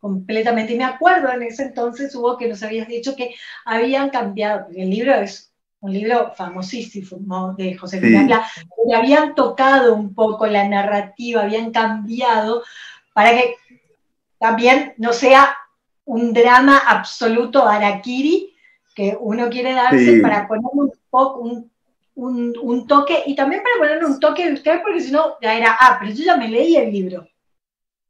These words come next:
Speaker 2: Exacto, sí, como que, exacto, y, y al bajarlo en teatro, ¿verdad? Yo, yo sentí como que, bueno, empecé a leer la obra y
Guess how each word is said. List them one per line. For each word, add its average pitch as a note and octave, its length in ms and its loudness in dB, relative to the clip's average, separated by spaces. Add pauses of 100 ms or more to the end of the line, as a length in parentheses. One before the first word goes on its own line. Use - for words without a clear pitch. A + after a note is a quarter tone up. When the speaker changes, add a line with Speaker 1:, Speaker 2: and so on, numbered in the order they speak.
(120)
Speaker 2:
Exacto, B2 840 4
sí, A#2 340 4 (280)
como B2 220 6
que, B2 120 4
exacto, A#2+ 580 4
y, A#2+ 220 4
y C3 140 8
al D3 140 6
bajarlo C#3+ 520 2
en B2+ 100 4
teatro, A#2 480 2
¿verdad? G#2+ 300 2 (400)
Yo, C3 440 4
yo B2 140 2
sentí C3 320 2
como C3 220 0
que, C3 400 -2 (100)
bueno, A2+ 280 -2
empecé A2+ 280 -4
a A2+ 60 -2
leer C#3 380 0
la F3+ 100 -4
obra F#3 640 -2
y B2+ 680 -2